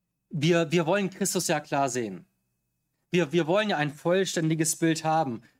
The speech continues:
Und da müssen wir begreifen, unser Denken, das ist umkämpft. Römer zwölf zwei, da sagt der Apostel Paulus ja genau das, dass wir uns in unserem Denken erneuern lassen müssen. Das tun wir immer wieder, wenn wir es unter das Wort kommen.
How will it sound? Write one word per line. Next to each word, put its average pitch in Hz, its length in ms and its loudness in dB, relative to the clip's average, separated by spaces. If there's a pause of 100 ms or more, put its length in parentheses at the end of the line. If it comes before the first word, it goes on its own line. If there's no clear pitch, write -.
Und 147 80 -4
da 147 80 0
müssen 170 300 0
wir 175 100 2
begreifen, 165 480 -2
unser 151 280 -2
Denken, 160 580 -4
das 135 180 -2
ist - 340 -4
umkämpft. 135 840 -8 (480)
Römer 147 180 -2
zwölf 147 380 -4
zwei, 156 320 -2
da 127 80 -4
sagt 139 200 -4
der 156 80 -8
Apostel 143 480 -8 (460)
Paulus 151 320 -2
ja 147 120 -2
genau 151 260 -2
das, 160 180 0
dass 151 140 -8
wir 143 120 -4
uns 139 200 -4
in 180 160 -4
unserem 147 380 -4
Denken 165 440 -4
erneuern 165 580 -2
lassen 143 340 -2
müssen. 143 240 -4
Das 131 160 -6
tun 180 180 -6
wir 175 100 -2
immer 185 300 -4
wieder, 160 220 -4
wenn 151 160 -2
wir 160 40 -6
es 156 80 -8
unter 165 180 -8
das - 180 -10
Wort 170 280 -2
kommen. 156 280 -4